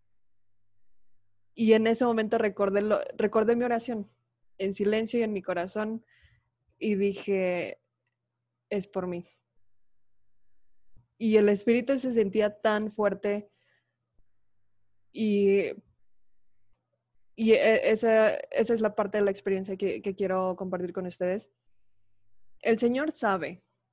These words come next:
el Señor de verdad escucha las oraciones que pronunciamos y las que solo quedan en nuestro corazón.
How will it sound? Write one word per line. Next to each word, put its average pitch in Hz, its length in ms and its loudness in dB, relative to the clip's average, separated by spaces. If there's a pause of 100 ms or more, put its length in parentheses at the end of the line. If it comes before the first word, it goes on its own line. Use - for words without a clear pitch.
(280)
el 220 160 0
Señor 233 300 -2
de 262 80 -2
verdad 202 340 2
escucha 208 800 -2 (1600)
las 208 420 0
oraciones 214 540 -2
que 196 120 -2
pronunciamos 190 840 -4
y 202 60 -4
las 180 200 -2
que 185 120 -6
solo 190 340 -2
quedan 185 520 -4
en - 140 -10
nuestro 170 220 -8
corazón. - 440 -8